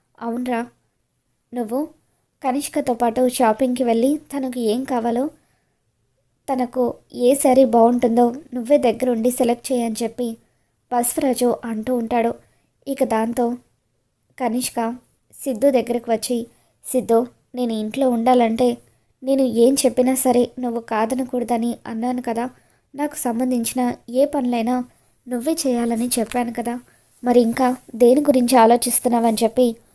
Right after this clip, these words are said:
కనిష్క అంటూ ఉంటే, "సరే పద కనిష్క" అని చెప్పి సిద్ధు అంటూ ఉంటాడు. ఇక దాంతో తులసికి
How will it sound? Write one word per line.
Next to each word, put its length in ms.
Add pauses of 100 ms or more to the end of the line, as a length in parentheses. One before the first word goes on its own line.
(280)
కనిష్క 380
అంటూ 320
ఉంటే, 260 (540)
"సరే 360 (440)
పద 180
కనిష్క" 420
అని 220
చెప్పి 240 (520)
సిద్ధు 360
అంటూ 340
ఉంటాడు. 380 (240)
ఇక 180
దాంతో 400 (580)
తులసికి 500